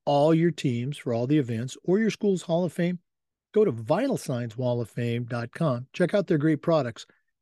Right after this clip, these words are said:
When you're ready to purchase, use this link, vital signs wall of fame dot com slash Jake, and you'll get a nice discount. Vital Signs Wall of Fame. Let them help you bring your school's legacy to life.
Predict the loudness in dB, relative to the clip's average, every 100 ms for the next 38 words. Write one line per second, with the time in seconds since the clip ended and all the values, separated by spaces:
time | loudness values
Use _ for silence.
0 | -4 0 4 4 2 4 2 2 -2 -8
1 | _ -4 -2 0 -2 -2 -2 -2 -2 -10
2 | _ _ _ _ -2 0 -2 -2 -2 -2
3 | -2 -2 -2 -4 -6 -4 -4 -4 -4 -2
4 | -4 -4 -8 -8 -8 -10 -6 -4 2 4
5 | 4 0 _ _ _ _ -8 -6 -6 0
6 | 0 0 _ -6 -6 -6 -8 -10 -10 0
7 | 0 0 -8 -10 _ _ _ -20 -20 _
8 | _ 0 4 4 2 2 2 2 0 0
9 | 0 -2 -2 _ _ _ _ _ -2 0
10 | 4 4 4 2 -2 0 -2 0 0 0
11 | -4 -4 -2 -2 -6 -12 -6 -2 2 2
12 | 0 -4 -6 -8 -2 0 0 -2